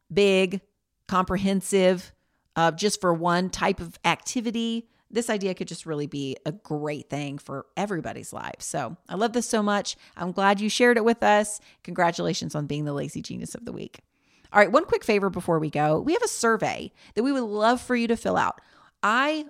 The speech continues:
personally love filling out a survey because I love anything that's a list and multiple choice. But every single one of you has a voice in this space. We so deeply value your feedback and what you need and want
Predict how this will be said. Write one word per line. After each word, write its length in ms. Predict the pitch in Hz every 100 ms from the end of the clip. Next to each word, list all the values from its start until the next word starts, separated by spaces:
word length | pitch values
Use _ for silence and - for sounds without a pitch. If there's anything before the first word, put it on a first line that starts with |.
| -
personally 440 | - 160 190 180 165
love 220 | 160 156
filling 340 | - 170 170
out 140 | 165 165
a 40 |
survey 460 | - 156 165 175 -
because 260 | 170 180 170
I 80 |
love 160 | 170 160
anything 280 | 156 170 170
that's 160 | 151 156
a 60 |
list 380 | 151 156 180 -
and 100 | 147
multiple 320 | 151 - 160
choice. 380 | - 151 175 - _ - _ _ _ _
But 240 | 175 220 -
every 400 | 226 285 339 359
single 400 | - 254 247 247
one 160 | 214 190
of 140 | 160
you 300 | 139 80 190 -
has 200 | 196 202
a 60 |
voice 440 | 180 170 165 175 -
in 160 | 170 151
this 140 | 143
space. 480 | - 127 82 - - _ _ _
We 340 | - 220 240 240
so 720 | - - - 247 247 180 160 _ _
deeply 400 | - 220 220 220
value 440 | 180 165 160 185 208
your 180 | 180 143
feedback 680 | - 190 196 220 220 - - - _
and 260 | 180 180 165
what 180 | 185 196
you 300 | 196 220 214
need 560 | 185 190 208 240 277 -
and 280 | 175 170
want 520 | 156 156 202 311 -